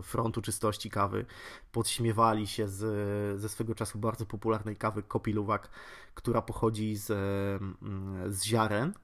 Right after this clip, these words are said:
które wstępnie są przerzute i nadtrawione delikatnie przez cywety, dlatego że cywety bardzo lubią jeść kawę. To są takie, takie zwierzątka, które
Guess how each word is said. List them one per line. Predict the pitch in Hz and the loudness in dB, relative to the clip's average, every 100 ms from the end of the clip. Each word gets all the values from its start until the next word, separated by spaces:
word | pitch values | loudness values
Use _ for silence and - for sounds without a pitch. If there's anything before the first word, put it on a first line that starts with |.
| - | -18
które | - 113 104 | -4 -2 -2
wstępnie | - - 139 143 - 120 | -6 2 4 4 0 -4
są | - - 101 101 98 | -2 0 2 2 -2
przerzute | - - 104 113 147 147 - | -4 -2 2 2 4 2 0
i | 110 | 0
nadtrawione | 117 - - 139 127 123 107 | 2 0 0 2 4 4 2
delikatnie | 98 95 - 104 107 | 0 -2 -2 -4 -4
przez | - 110 - | -4 -4 -4
cywety, | - 107 104 92 - | -4 2 0 0 -10
dlatego | - 104 101 | -10 -8 -6
że | 98 | -8
cywety | - 107 113 107 101 98 | -4 -2 0 2 0 0
bardzo | 101 104 107 | -2 -2 0
lubią | 104 98 98 | 2 2 2
jeść | 95 - | 2 -2
kawę. | 101 104 | -2 -2
To | 104 | -2
są | 104 | -2
takie, | - - 95 92 98 | -4 -2 0 0 -2
takie | - 104 | -2 -2
zwierzątka, | 95 98 101 - | -2 -2 -2 -4
które | - 104 | -6 -4